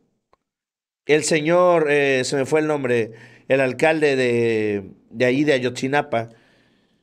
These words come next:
de salir de prisión? Porque Norma Piña le otorgó dos amparos, uno por el delito de tortura y otro más, no me recuerdo, pero creo que por enriquecimiento ilícito, con lo cual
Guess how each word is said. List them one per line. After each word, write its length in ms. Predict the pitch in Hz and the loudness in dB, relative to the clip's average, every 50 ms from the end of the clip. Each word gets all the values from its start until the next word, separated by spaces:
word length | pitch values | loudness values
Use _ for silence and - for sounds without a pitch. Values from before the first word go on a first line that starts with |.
| _ _ _ _ _ _ _ _ _ _ _ _ _ _ _ _ _ _ | _ _ _ _ _ _ _ _ _ _ _ _ _ _ _ _ _ _
de 160 | - 123 156 151 | -2 0 0 0
salir 360 | - 156 135 139 156 165 165 | 0 -2 -2 0 0 0 2
de 120 | 175 - | 0 -2
prisión? 580 | 135 135 127 113 - 123 123 139 160 - - - _ _ _ _ _ _ _ _ _ _ _ _ _ _ _ _ _ _ _ _ | -2 -6 -8 -6 -4 -4 -4 -4 -4 -10 -16 -20 _ _ _ _ _ _ _ _ _ _ _ _ _ _ _ _ _ _ _ _
Porque 680 | - 151 160 151 - - 156 156 143 127 117 - - - | 0 2 2 2 0 -2 0 0 0 0 -2 -4 -6 -12
Norma 500 | - 127 160 214 269 285 311 285 262 196 | -4 0 2 2 2 2 2 0 0 2
Piña 460 | - 196 175 143 123 110 101 101 - - _ _ | 2 0 0 0 -2 -8 -10 -10 -12 -16 _ _
le 200 | - 139 151 160 | -2 0 2 4
otorgó 800 | 165 165 165 165 156 147 143 147 139 185 226 262 330 - - _ _ _ _ _ _ _ _ _ _ _ _ | 4 2 2 2 0 2 2 2 2 2 0 0 -2 -6 -12 _ _ _ _ _ _ _ _ _ _ _ _
dos 300 | - 131 180 226 226 - | -2 0 2 2 2 2
amparos, 680 | 285 220 185 156 165 196 202 175 151 131 120 117 - - _ | 0 -2 -2 -2 -2 0 0 0 0 -2 -4 -6 -8 -6 _
uno 480 | 196 220 240 233 220 214 190 160 165 - - - _ _ _ | 0 0 2 2 2 2 0 0 -4 -10 -20 -20 _ _ _
por 160 | - 147 151 | 0 2 2
el 140 | 151 147 135 | 2 2 0
delito 460 | 139 143 143 170 175 170 - 175 170 | 0 2 2 0 0 0 0 2 2
de 100 | 160 156 | 2 0
tortura 580 | 156 135 127 123 123 123 - 202 226 240 220 | 0 -4 -4 -4 -4 -4 -2 0 2 2 4
y 80 | 190 180 | 4 2
otro 280 | 185 185 185 170 165 151 | 2 0 -2 -4 -4 -2
más, 320 | 151 165 170 165 - - - | -2 -4 -4 -4 -8 -12 -12
no 160 | 135 139 147 | -10 -6 -4
me 120 | 151 151 | -2 -2
recuerdo, 420 | 139 135 131 127 139 147 156 151 123 | -2 -2 -2 0 0 0 0 0 0
pero 140 | 117 113 113 | -2 -4 -2
creo 120 | 131 147 | 0 -2
que 60 | 147 | -2
por 160 | 131 - 120 | -2 -2 -2
enriquecimiento 680 | 120 117 113 113 98 113 117 - 117 127 135 127 120 127 | -2 -2 -2 -4 -6 -6 -8 -8 -6 -6 -6 -6 -4 -6
ilícito, 500 | 120 117 131 123 - - 107 101 113 104 | -4 -4 -4 -4 -4 -8 -8 -8 -8 -4
con 140 | 104 123 123 | -4 -4 -4
lo 100 | 120 117 | -4 -4
cual 360 | 120 139 165 190 220 226 226 | 0 0 2 2 2 0 -2